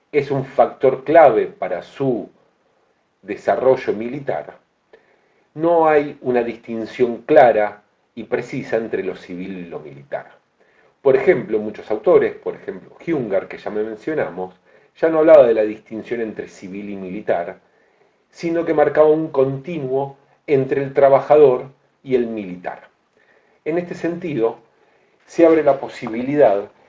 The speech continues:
de atacar a la población civil, en tanto es un frente,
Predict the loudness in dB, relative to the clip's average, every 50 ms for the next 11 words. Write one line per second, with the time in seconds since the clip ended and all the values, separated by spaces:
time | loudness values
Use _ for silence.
0 | _ _ _ _ _ 2 4 4 6 6 2 4 6 6 6 6 4 -2 -12 -14
1 | -6 -2 0 0 2 2 2 0 0 0 -6 -6 -6 -6 -6 -6 -8 -10 -8 -6
2 | -6 -8 -10 -12 -16 -20 -20 _ _ _ _ _ -20 -20 _ -2 0 0 0 0
3 | -2 4 6 6 6 6 2 -4 -4 -2 -2 -2 -2 -6 _ _ _ _ _ _
4 | _ _ _ _ 6 8 8 8 8 4 -4 -10 -20 _ _ _ _ _ _ _
5 | _ _ _ _ -10 -6 -6 -6 0 4 6 6 6 6 4 -2 -4 -2 -2 -2
6 | -2 -6